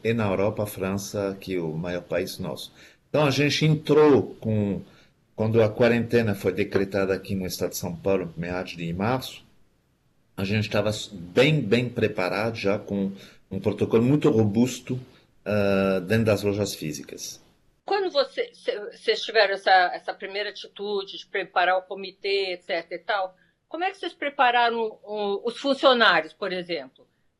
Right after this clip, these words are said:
Speaker 2: Ah, quantos funcionários vocês têm? Gostaria que você
Speaker 1: Uhum.
Speaker 2: informasse. E como, e como é que você lidou com essa situação?
Speaker 1: Na época, a gente tinha mais, mais ou menos noventa mil funcionários. Ah, é um número grande de pessoas,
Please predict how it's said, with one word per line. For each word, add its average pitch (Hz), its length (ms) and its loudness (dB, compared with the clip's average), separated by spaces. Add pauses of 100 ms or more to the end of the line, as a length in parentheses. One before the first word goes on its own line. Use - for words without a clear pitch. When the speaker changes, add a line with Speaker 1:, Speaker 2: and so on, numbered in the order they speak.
(200)
Speaker 2:
Ah, 170 160 -8
quantos 339 280 -2
funcionários 220 600 0
vocês 190 380 -10
têm? 202 380 -6 (360)
Gostaria 185 340 -8
que 180 60 -16
você 202 100 -8
Speaker 1:
Uhum. 190 40 -6
Speaker 2:
informasse. 196 760 0 (320)
E 233 60 -4
como, 262 240 2
e 262 140 0
como 285 200 -2
é 302 80 4
que 302 60 -18
você 294 220 0
lidou 247 600 0 (100)
com - 80 -2
essa 190 180 0
situação? 180 600 -2 (460)
Speaker 1:
Na 87 220 -2
época, 104 240 -4
a 85 40 -2
gente 82 220 -8
tinha 87 240 -8 (240)
mais, 87 880 -8 (160)
mais 95 180 -6
ou 90 60 -10
menos 90 320 -6
noventa 98 540 0
mil 98 180 0
funcionários. 113 800 -8 (960)
Ah, 92 720 2
é 101 140 0
um 101 220 2
número 113 340 6
grande 117 500 6
de 101 100 -2
pessoas, 120 920 2